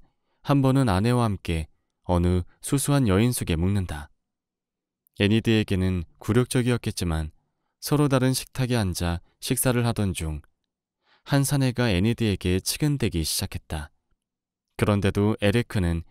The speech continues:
개의치 않았다. 한 가지 부연할 점은 에르크가 모험에 동반한 애니드에게 끔찍한 벌을 내렸다는 것이다. 에르크는 그녀가 자신을 두고 한 말에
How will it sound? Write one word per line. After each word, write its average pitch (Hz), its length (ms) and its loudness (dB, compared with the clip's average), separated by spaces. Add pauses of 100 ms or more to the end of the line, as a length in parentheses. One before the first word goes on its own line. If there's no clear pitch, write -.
(120)
개의치 113 400 0
않았다. 113 560 -6 (1400)
한 131 220 2
가지 123 240 2
부연할 117 420 2
점은 90 460 -2 (600)
에르크가 98 680 0 (160)
모험에 110 360 4
동반한 113 460 0
애니드에게 90 720 0 (220)
끔찍한 143 540 0
벌을 107 280 2
내렸다는 95 520 0
것이다. 80 440 -8 (1300)
에르크는 98 600 0 (360)
그녀가 101 600 2
자신을 120 400 2
두고 117 240 2
한 127 160 0
말에 85 420 0